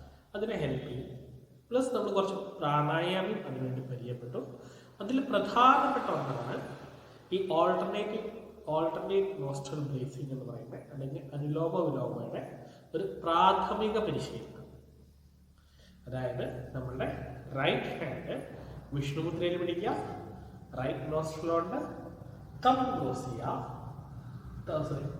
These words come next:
തമ്പ് കൊണ്ട് റൈറ്റ് നോസ്ട്രിൽ ക്ലോസ് ചെയ്യുക, ലെഫ്റ്റിൽ കൂടെ ഡീപ്പായിട്ട് ഇൻഹേൽ ചെയ്യുക, റൈറ്റിൽ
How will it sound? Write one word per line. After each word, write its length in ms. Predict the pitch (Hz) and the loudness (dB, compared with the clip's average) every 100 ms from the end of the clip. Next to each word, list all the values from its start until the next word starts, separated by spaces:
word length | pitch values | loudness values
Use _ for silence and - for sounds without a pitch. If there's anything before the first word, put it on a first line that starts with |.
| - | -4
തമ്പ് 200 | 147 147 | -2 4
കൊണ്ട് 240 | 175 175 170 - | 4 4 0 0
റൈറ്റ് 240 | 156 156 170 | -2 0 -2
നോസ്ട്രിൽ 240 | 160 165 - | -2 -4 -2
ക്ലോസ് 220 | 123 123 | -4 -4
ചെയ്യുക, 220 | 123 135 131 - - - - - - - - - - 170 | -4 -4 -4 -8 -10 -10 -12 -12 -12 -12 -12 -14 -2 0
ലെഫ്റ്റിൽ 340 | 180 - 226 240 | 0 0 2 6
കൂടെ 140 | 233 - | 4 6
ഡീപ്പായിട്ട് 460 | 196 196 185 180 175 | 6 6 8 6 6
ഇൻഹേൽ 280 | 160 151 151 | 2 4 4
ചെയ്യുക, 180 | 147 147 - - - - - - - - - - - - - - - - - - - - - - - - - - 269 | 6 6 4 0 0 -2 -2 -6 -8 -8 -10 -12 -12 -12 -12 -14 -12 -12 -12 -14 -12 -12 -12 -12 -14 -14 -12 -2 2
റൈറ്റിൽ 320 | 294 294 | 4 4